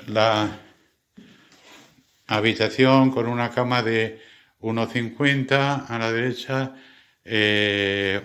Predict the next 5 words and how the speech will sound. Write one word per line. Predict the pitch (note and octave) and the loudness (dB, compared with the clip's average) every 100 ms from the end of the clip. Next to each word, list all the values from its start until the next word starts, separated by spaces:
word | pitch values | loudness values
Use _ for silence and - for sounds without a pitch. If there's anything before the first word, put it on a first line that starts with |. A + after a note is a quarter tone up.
| - | -6
un, | A#2 A#2 A#2 A2 G2 - - - - - _ - | -6 -4 -4 -6 -10 -14 -20 -20 -20 -20 _ -4
una | A#2 | 0
ventana | A2+ A2+ A2+ A#2+ A2+ A2+ A2+ G2 - _ _ _ - _ _ _ - - - | 0 0 2 2 2 0 -2 -6 -20 _ _ _ -20 _ _ _ -20 -16 -4
al, | A2 G#2+ G#2+ G#2 G2+ G#2 G#2 - | 0 0 0 -2 -2 -4 -8 -10
eh, | A2 G#2 G#2 G2+ F#2+ F2+ | -6 -2 -2 -2 -6 -12